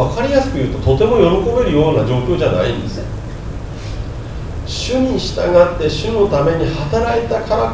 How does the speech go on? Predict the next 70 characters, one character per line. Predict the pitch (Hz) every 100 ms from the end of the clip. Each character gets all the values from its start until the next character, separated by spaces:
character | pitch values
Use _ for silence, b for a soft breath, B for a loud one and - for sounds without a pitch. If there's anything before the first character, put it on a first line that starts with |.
| -
こ | 294
そ、 | 294 285 185 131 - - - - - - -
こ | 139
の | 123 113
苦 | 113 113
し | 110 110
み | 113
に |
あ | -
っ |
て | -
る | 87
ん | -
で | -
す。 | - - - - - - - - - - -
だ | 139
か | 110
ら、 | 95 113 - - - - - - -
ね、 | 151 - - - -
も | -
ち | -
ろ | - -
ん |
ね、 | 95 - - - 80 - - - - - - - - - - - -
い | 208 233
い |
こ | 220
と | 180 120
し |
た | - 196
と | 160
思 | 131 -
っ |
て | -
い | 117 113 113 131
る | 135
で | -
し | -
ょ | - - - - -
う。 |
で | 185
も、 | 160 110 - - - - -
ね、 | 160 160 - -
時 | 185
に | - -
は | -
そ | -
う | 175
い |
う | 202
こ | -
と |
も | - -
あ | 151
る | 139
ん |
で | 101
す。 | - - - - -
あ | -
る | 135
い |
は | -
も | 147 151
ち | -
ろ | 143 127
ん |
自 | 117
分 | 139 170
の | 175
ね、 | 180